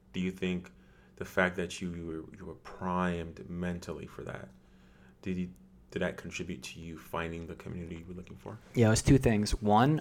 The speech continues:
Speaker 2: I needed to be someone of value that someone like you would actually wanna hang out with me.
Speaker 1: Mm-hmm.
Speaker 2: So I need to work on myself. If I'm someone who's just, like, cursing you out all the time, or my,
Speaker 1: Right,
Speaker 2: my,
Speaker 1: right.
Speaker 2: my behavior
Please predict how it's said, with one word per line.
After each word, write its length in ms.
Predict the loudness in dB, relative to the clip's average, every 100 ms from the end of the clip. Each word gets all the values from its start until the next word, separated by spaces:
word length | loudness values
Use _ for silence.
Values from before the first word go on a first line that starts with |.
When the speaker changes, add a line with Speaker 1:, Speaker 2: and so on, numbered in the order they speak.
| 0
Speaker 2:
I 140 | 4 8
needed 240 | 8 8
to 80 | 6
be 160 | 6 4
someone 540 | 6 6 6 6 4 0
of 120 | -2
value 580 | 2 4 6 6 4 4
that 160 | 4 2
someone 280 | 2 4 2
like 180 | 0
you 200 | 2 4 6
would 120 | 6
actually 280 | 6 4 0
wanna 180 | 0
hang 160 | 0 2
out 160 | 2 2
with 100 | -4
me. 220 | -6 -10 -16 -20 -10
Speaker 1:
Mm-hmm. 140 | -8 -8 -16 -20 -20 -4
Speaker 2:
So 140 | 2
I 60 | 4
need 160 | 4
to 60 | 4
work 200 | 2 4
on 60 | 0
myself. 640 | 2 2 2 0 -10 -20 -20 -20 -20 -20 -20 -8 2
If 160 | 8
I'm 100 | 8
someone 320 | 8 6 6
who's 140 | 6 4
just, 240 | 4 4
like, 180 | 4 2
cursing 320 | 2 2 2
you 80 | 2
out 160 | 2 2
all 80 |
the 80 | 0
time, 380 | 0 0 0 -2
or 100 | 2
my, 60 | 8
Speaker 1:
Right, 260 | 8 8
Speaker 2:
my, 120 | 6
Speaker 1:
right. 100 | 6
Speaker 2:
my 100 | 6
behavior 720 | 6 6 8 8 10 10 10